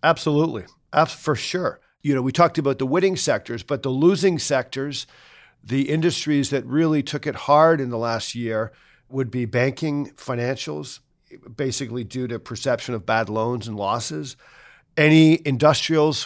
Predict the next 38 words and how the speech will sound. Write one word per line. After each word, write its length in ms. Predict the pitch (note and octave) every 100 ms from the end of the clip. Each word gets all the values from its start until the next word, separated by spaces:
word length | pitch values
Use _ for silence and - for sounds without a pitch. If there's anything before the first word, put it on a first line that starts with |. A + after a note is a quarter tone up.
| -
which 240 | C3 -
has 200 | C#3 C3
to 100 | -
do 180 | C3 C3+
with, 300 | B2+ A#2+ -
you 80 | B2+
know, 100 | B2+
a 100 | A#2
growing 380 | A#2 C3 C#3 B2+
economy, 720 | A#2+ - A#2 C3+ D3 D3 C#3+ _ _ _ _
for 200 | - D3
sure 380 | A#2 - F3+ E3
travel 420 | C#3+ C#3+ B2+ C3+
stocks. 520 | C3 - C#3 D3 - -
I 120 | - A2+
mean, 80 |
that's 220 | A2 A#2 B2
a 80 |
no-brainer. 580 | G#2 A2+ G2+ A2 - G2
For 160 | - C3+
sure 360 | - - E3+
energy 420 | C3+ C#3 C#3 D3+ C#3+
stocks, 540 | - C#3+ C#3+ C#3+ - _ _ - _ _ _ _
for 260 | - D3
sure 360 | A#2 - E3 E3
reits, 460 | B2+ C3+ D3 - -
real 200 | B2+ C#3+
estate 240 | C3 C#3+
investment 440 | C3 B2 C3+ - C#3+
trusts, 460 | - C#3 C#3 - - _ _ _ _ _ _
and 300 | - C3+ C3
in 260 | C3 E3+ G3+
general 400 | E3+ F#3+ F#3 E3
value 640 | B2 D3+ E3+ E3+ E3 E3 -
and 340 | D3 C#3 C#3 C3+
small 300 | - C#3+ D#3+
company 420 | - C3+ C3 A#2+
stocks, 600 | - A#2+ A2 A#2 - -